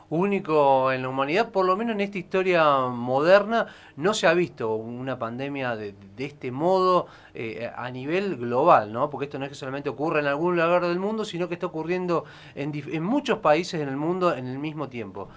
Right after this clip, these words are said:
Eh, y pensando en este tema de, de la pandemia, ¿cree que, que, que este, ¿no? que este covid diecinueve también termina siendo una excusa perfecta, eh, para el sistema capitalista que mute a,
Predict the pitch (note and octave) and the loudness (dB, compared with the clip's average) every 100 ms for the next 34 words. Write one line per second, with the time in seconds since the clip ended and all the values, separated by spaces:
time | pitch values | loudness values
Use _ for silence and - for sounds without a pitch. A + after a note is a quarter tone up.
0 | - - - - C#3+ C#3 C#3 C#3 G3+ G3+ | -20 -20 -20 -4 -2 0 0 -2 -6 0
1 | G#3 G#3+ G#3+ B3+ G#3+ D#3+ D3 D#3 D3 B2 | 4 4 6 4 6 2 0 0 -4 -4
2 | D3 C#3+ C3 A#2 A#2+ B2+ B2+ C3+ C3+ A#2+ | -2 0 0 -2 -4 -2 -2 -2 -4 -4
3 | A#2 A2 - - - - _ _ A#3 C#4+ | -6 -8 -12 -20 -20 -20 _ _ -2 0
4 | C4+ - F#3+ E3 D3 D3 C#3 - E3+ G3 | -2 0 2 2 0 -4 -8 -6 0 2
5 | G#3+ D3 C#3+ D#3+ F3+ F3 F#3 C#3+ D#3 F3 | 0 -2 -2 -2 -4 -4 -2 0 0 -4
6 | - D#3 F#3 E3+ C#3 D3 F3+ F#3 D#3+ C3 | -6 -2 -2 2 0 0 -2 -2 -4 -4
7 | C3 D3+ F3+ F3+ F#3 F3+ D3+ C3+ - F3+ | -6 -4 -4 -4 -2 -2 -2 -4 -10 -6
8 | F#3 C#3 A#2+ D#3+ D#3+ - D3+ B2 - - | -2 -2 -4 -6 -6 2 2 2 -4 -18
9 | - - B2+ A2+ B2+ B2+ - - G3 F#3+ | -18 -8 -6 -4 -6 -6 -10 -4 0 4
10 | D#3 C#3+ C3+ C#3 G#3 G#3+ G#3 D#3+ C3+ B2+ | 4 2 2 0 0 0 4 6 4 -2
11 | - _ - C#3+ D#3+ G3 C4+ C4 G3+ D#3+ | -16 _ -10 -6 -4 -2 -4 -2 2 2